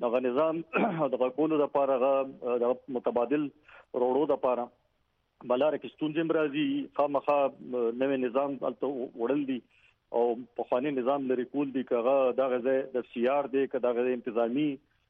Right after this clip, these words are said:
آه، مسلې دي، که قانوني مسلې دي یا آئیني مسلې دي، نو هغه به وخت سره سره <clears throat> ت-، را سمې شي. غټه مسله چې کومه ده، هغه پکې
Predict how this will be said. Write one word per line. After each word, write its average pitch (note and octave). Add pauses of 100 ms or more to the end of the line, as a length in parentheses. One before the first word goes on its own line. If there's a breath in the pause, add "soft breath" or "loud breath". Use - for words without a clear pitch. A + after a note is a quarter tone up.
(140)
آه، B2
مسلې B2+
دي، B2
که A#2+
قانوني A#2+
مسلې C3+
دي B2+
یا B2+
آئیني B2
مسلې C3
دي، B2+ (500 loud breath)
نو B2
هغه F3+
به E3+
وخت F#3
سره F#3+
سره F#3
<clears throat> A3
ت-، E3
را C#3+ (100)
سمې F#3
شي. A2+ (500 loud breath)
غټه G3+
مسله F#3+
چې F#3+
کومه F3
ده، F#3+
هغه F3+
پکې D3+